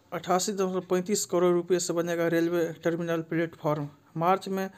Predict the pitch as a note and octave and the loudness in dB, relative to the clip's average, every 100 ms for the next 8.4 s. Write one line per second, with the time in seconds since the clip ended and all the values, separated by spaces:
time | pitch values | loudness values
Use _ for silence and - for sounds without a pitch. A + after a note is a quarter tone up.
0 | - - - F#3+ G#3+ F#3+ F3+ F#3 F#3 - | -20 -6 -2 0 2 2 4 4 2 -2
1 | - - _ E3+ D#3+ E3+ F#3 - F3+ F3 | -16 -20 _ 0 2 2 0 -2 -2 2
2 | F#3 F3+ E3 E3 F3 - E3+ E3 F3+ E3+ | 2 2 0 -2 -6 -6 -8 -6 -6 -2
3 | E3+ E3+ F3 F#3 F3+ D#3 C3+ C#3+ - _ | -2 -2 -2 -4 -4 -4 -4 -8 -18 _
4 | _ _ _ _ _ _ - - _ _ | _ _ _ _ _ _ -20 -20 _ _
5 | _ _ _ _ _ _ _ F#3 G3+ G3 | _ _ _ _ _ _ _ 0 0 0
6 | G3 G3+ - F#3 F#3 F3+ F#3 F#3+ G3+ G3 | -2 -2 -6 -4 -4 2 2 4 0 -2
7 | - F#3+ E3+ F3 F3 F#3+ F#3 F#3 F3+ - | 0 0 0 -4 -2 0 2 0 0 -4
8 | G3+ G#3 G#3 | 0 0 0